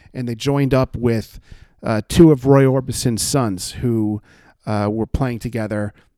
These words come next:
uh, doing Roy Orbison songs as well as some George Harrison stuff.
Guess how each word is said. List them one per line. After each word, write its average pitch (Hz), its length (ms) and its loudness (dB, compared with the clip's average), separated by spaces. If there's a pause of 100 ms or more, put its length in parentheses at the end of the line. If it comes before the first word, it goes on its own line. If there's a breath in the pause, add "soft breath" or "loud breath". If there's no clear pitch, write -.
(120)
uh, 92 260 -10 (140)
doing 123 280 -4
Roy 120 180 0
Orbison 120 420 -4
songs 120 380 -4
as 101 80 -10
well 113 200 -4
as 107 100 -6
some 113 120 -8
George 110 280 -4
Harrison 120 380 -6
stuff. 104 420 -10